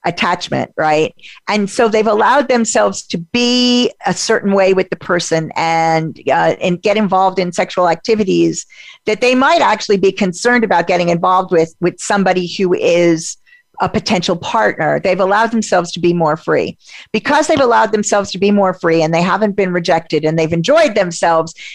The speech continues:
they then fall in love because this person gives them an experience that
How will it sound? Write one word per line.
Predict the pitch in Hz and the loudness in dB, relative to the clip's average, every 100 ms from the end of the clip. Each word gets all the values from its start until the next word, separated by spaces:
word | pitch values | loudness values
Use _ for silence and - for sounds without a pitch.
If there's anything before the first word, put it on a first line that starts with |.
| - | -6
they | 175 247 226 | 0 2 2
then | 202 262 285 220 180 190 _ _ _ _ _ _ _ _ _ _ _ _ - - - - | 2 2 2 0 -2 -4 _ _ _ _ _ _ _ _ _ _ _ _ -20 -20 -12 0
fall | 247 240 | 2 4
in | 220 | 2
love | 233 262 233 | 2 2 0
because | 208 - 214 185 | -2 -2 -2 -2
this | 254 320 | -2 -2
person | - 220 - 202 196 202 - - _ _ _ _ 175 | -2 -2 0 -2 -2 -4 -10 -20 _ _ _ _ -8
gives | 170 247 220 | -2 0 2
them | 220 | 0
an | 208 | 0
experience | 202 - 240 226 202 180 | -2 -2 0 2 0 0
that | 196 | -2